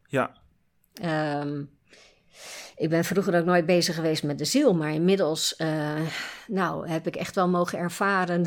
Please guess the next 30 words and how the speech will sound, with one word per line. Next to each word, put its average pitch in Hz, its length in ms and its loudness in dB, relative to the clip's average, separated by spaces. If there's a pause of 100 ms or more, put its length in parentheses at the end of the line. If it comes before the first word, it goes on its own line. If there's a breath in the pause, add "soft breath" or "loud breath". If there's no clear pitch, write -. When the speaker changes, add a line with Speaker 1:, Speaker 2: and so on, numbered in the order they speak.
(140)
Speaker 2:
<laughs> - 60 -8
dat 180 300 -4
een 180 100 -2
ziel 185 280 2
bestaat 175 460 -2
en 175 340 -2
wat 165 200 -6
kracht 277 340 -6
van 185 140 -4
de 165 140 -2
ziel, 170 360 2 (420 loud breath)
ehm, 147 480 -2 (120)
allemaal 151 400 -2
kan 151 240 -4
brengen. 185 460 2 (840 loud breath)
Ja, 170 480 2
in 165 180 2
die 180 220 4
zin 180 340 4
voel 190 200 0
ik 175 140 0
ook 170 160 0
echt - 220 -6
een 180 140 0
heel 185 340 2
sterk 180 340 -2
zielsverband 185 640 0
met 180 120 2
mijn 208 140 2
moeder. 220 360 0